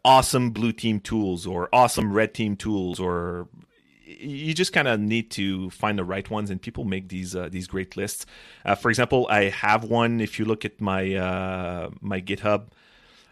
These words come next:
uh, I'll, I'll find a link so we can, uh, paste it and put it in the show notes with a bunch of Active Directory, um, security resources.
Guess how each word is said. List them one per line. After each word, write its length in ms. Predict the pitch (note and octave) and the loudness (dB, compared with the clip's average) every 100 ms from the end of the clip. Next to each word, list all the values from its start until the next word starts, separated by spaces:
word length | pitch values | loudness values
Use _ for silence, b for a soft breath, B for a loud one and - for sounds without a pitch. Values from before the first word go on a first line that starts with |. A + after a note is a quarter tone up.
| b | b
uh, 280 | F#2 F2+ F2+ | -2 0 2
I'll, 240 | G#2+ G2+ - | 4 4 4
I'll 100 | G2+ | 2
find 300 | - A2+ A2 | 4 4 4
a 60 | |
link 280 | F#2+ G2 A2 | 2 2 -2
so 140 | - F#2+ | -2 -6
we 80 | |
can, 300 | F2+ G2 F#2 | -4 -4 -2
uh, 180 | F2+ F#2 | -2 -6
paste 300 | - G#2 - | -6 -10 -8
it 180 | - - | -12 -8
and 240 | F2+ F2 | -8 -8
put 140 | - F#2 | -8 -8
it 100 | F#2 | -8
in 80 | F2 | -8
the 60 | |
show 180 | - G#2 | -4 -2
notes 240 | G2 - | -2 -2
with 80 | G2 | -2
a 60 | F#2 | 0
bunch 220 | G2 - | 0 -2
of 100 | F#2 - | 0 2
Active 240 | G#2+ A2 | 2 2
Directory, 540 | G2 F#2+ - G2 F2+ - E2+ | 2 0 -2 -6 -6 -10 -10
um, 440 | F2+ F2 F2 F#2+ | -8 -6 -6 -8
security 460 | - - - G#2 G2+ | -8 -8 -4 -2 -2
resources. 640 | F#2+ F2+ F2+ - F#2+ F2+ | -2 -2 -2 -2 -6 -6